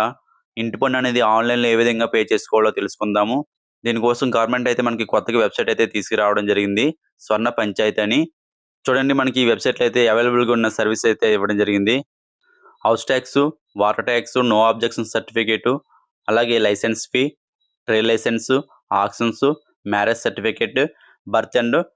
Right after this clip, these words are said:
death సర్టిఫికెట్లు అయితే ఈ వెబ్‌సైట్ ద్వారా అయితే పొందవచ్చని ఇక్కడైతే మనకి చూపించడం జరుగుతుంది.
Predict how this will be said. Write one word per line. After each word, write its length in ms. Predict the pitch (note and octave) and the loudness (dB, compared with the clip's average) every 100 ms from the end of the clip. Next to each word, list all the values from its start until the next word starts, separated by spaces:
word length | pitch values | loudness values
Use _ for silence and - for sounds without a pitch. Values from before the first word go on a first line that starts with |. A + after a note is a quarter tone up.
| - | -8
death 220 | G#2 A2+ | -4 -4
సర్టిఫికెట్లు 520 | - A#2 G2 A#2 F#2+ G#2+ | -2 -4 0 -2 0 -2
అయితే 260 | G2+ G#2 G2+ G2+ _ _ _ - | 0 0 0 -2 _ _ _ -4
ఈ 60 | A#2 | 0
వెబ్‌సైట్ 380 | A2+ F#2+ A#2+ A2+ | 0 0 -2 2
ద్వారా 160 | A#2 | 2
అయితే 220 | A2 A2 G#2 G#2+ - _ | 2 2 0 0 -4 _
పొందవచ్చని 560 | A2+ G#2+ A2+ A2 A2+ G#2+ | -2 2 2 0 -2 -2
ఇక్కడైతే 340 | G2 G#2 G2+ | 0 -2 0
మనకి 280 | A2 G#2 G2+ | 0 0 -2
చూపించడం 480 | F#2+ G#2+ F#2+ G2 G#2 | 0 0 0 -2 0
జరుగుతుంది. 480 | G2 G2 F#2+ G2+ A#2 | 0 0 0 -2 -2